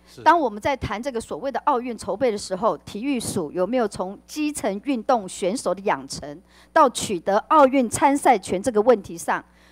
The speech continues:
Speaker 2: 我们到底做了些什么？
Speaker 1: 是。
Speaker 2: 有没有不足的地方？
Speaker 1: 当然，呃，任何的政策事务的推动，一定会有不足的地方。
Speaker 2: 好，我就针对原住民的部分好了哈。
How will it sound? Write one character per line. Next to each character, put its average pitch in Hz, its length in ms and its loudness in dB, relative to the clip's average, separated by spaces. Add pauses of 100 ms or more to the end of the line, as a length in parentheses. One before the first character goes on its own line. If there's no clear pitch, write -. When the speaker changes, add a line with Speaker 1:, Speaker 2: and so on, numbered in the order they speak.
(220)
Speaker 2:
我 196 120 4
们 202 120 0
到 269 180 6
底 180 120 -10
做 214 220 -2
了 180 80 -6
些 190 160 -12
什 185 200 -14
么？ - 140 -20 (480)
Speaker 1:
是。 - 260 -20 (180)
Speaker 2:
有 233 120 8
没 269 120 0
有 311 80 4
不 311 200 0
足 208 200 -2
的 214 100 -2
地 202 180 -14
方？ 180 320 -6 (960)
Speaker 1:
当 147 160 -12
然， 113 340 -16 (240)
呃， 95 360 -20 (440)
任 156 200 -8
何 101 200 -18
的 101 160 -18
政 113 280 -20
策 117 300 -14
事 - 280 -18
务 123 180 -18
的 95 120 -20
推 117 240 -6
动， 107 260 -14
一 107 100 -20
定 123 240 -14
会 123 160 -12
有 76 100 -18
不 - 160 -18
足 76 200 -20
的 80 140 -20
地 - 60 -20
方。 - 100 -12
Speaker 2:
好， 196 300 4 (240)
我 254 180 4
就 349 240 -2
针 339 300 2
对 330 120 2
原 240 220 2
住 269 140 -4
民 220 120 -8
的 214 80 -8
部 233 200 -10
分 240 200 -4
好 160 140 -8
了 135 140 -8
哈。 143 280 -4